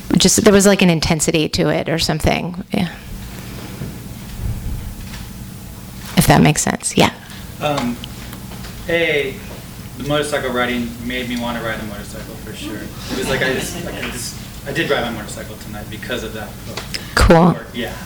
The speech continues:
Speaker 2: And two, I, what I was wondering is sort of when you deal with history, and there's a lot of it that you're dealing with in this book, um, obviously a lot of it you didn't live yourself, but then it seems like from what you answered with your, with the story about you riding a motorcycle, that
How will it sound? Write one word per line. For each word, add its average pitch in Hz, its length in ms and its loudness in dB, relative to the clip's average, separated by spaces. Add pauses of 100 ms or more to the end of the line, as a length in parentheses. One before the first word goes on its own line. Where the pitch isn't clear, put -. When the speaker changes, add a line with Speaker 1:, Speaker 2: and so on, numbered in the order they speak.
(400)
Speaker 2:
And 160 380 0
two, 208 280 2
I, 190 160 2
what 190 220 2
I 208 40 4
was 190 140 0
wondering 202 240 2
is 160 160 -4
sort 165 220 0
of 156 80 -6 (200)
when 165 120 -4
you 160 220 -2 (400)
deal 233 180 2
with 202 160 2
history, 143 540 -2
and 120 100 -2
there's 123 100 -4
a 127 80 -6
lot 147 160 2
of 139 100 0
it 123 200 -2 (220)
that 135 100 -4
you're 123 120 -2
dealing 139 220 -4
with 120 160 -4
in 107 80 -10
this 113 220 -8
book, 113 160 -6 (500)
um, 123 360 -2 (1200)
obviously 180 480 0
a - 60 -6
lot 165 160 0
of 175 60 0
it 165 80 0
you 151 60 -2
didn't 143 280 -4
live 147 200 2
yourself, 123 600 -2
but 143 120 -2
then 160 140 -2
it 160 60 -6
seems 185 240 -4
like 151 100 -6
from 147 140 -8
what 147 100 -6
you 143 100 -6
answered 139 300 -6 (160)
with 127 180 -8
your, 131 100 -2 (600)
with 131 120 -6
the 123 80 -6
story 135 260 -2
about 123 160 -4
you 143 200 -4
riding 123 200 0
a 113 40 -2
motorcycle, 117 360 -8
that 123 140 -6